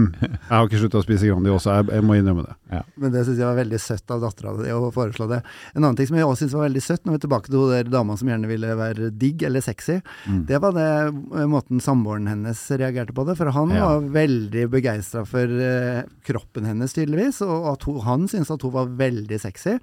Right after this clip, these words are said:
Speaker 2: Mm.
Speaker 3: men det hjalp ikke, for hun følte det ikke selv, og det, det tror jeg er en sånn ting som også folk kjenner seg igjen i. Du må liksom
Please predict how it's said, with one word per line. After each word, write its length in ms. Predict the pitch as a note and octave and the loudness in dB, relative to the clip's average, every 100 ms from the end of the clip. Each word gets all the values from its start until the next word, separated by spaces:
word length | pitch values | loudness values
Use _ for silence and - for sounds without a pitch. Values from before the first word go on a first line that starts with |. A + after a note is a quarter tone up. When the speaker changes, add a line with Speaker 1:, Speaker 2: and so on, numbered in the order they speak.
| - | 2
Speaker 2:
Mm. 340 | C#3+ A#2+ E2 F2+ | 6 6 6 0
Speaker 3:
men 380 | C#3 C#3+ D#3 | 0 2 2
det 120 | D3 D#3 | 0 0
hjalp 340 | C#3+ A2 G2+ A2 | 0 -2 -4 -10
ikke, 180 | G#2 | -10
for 80 | C3 | -8
hun 80 | C#3 | -8
følte 440 | - D#3 D3+ A2+ | -4 -4 -4 -6
det 120 | A2 C3+ | -8 -8
ikke 160 | - C3 | -8 -4
selv, 200 | F3 E3 | -2 -2
og 120 | A#2 | -2
det, 380 | C#3 E3 D3+ E3 | -2 0 -4 -4
det 140 | D3 | -6
tror 120 | F3 | -2
jeg 60 | C#3+ | -2
er 20 | |
en 80 | D3+ | 0
sånn 140 | C#3 | -2
ting 160 | C#3+ A#2 | -2 -6
som 140 | B2+ | -8
også 280 | A#2 A2+ - | -12 -12 -10
folk 200 | - A2+ | -8 -8
kjenner 300 | - C3 G2+ | -6 -6 -6
seg 120 | A2+ C3 | -6 -6
igjen 120 | A2 | -4
i. 40 | |
Du 100 | A#2 | -4
må 100 | C3 C#3 | -4 -4
liksom 240 | - D3 | -6 -8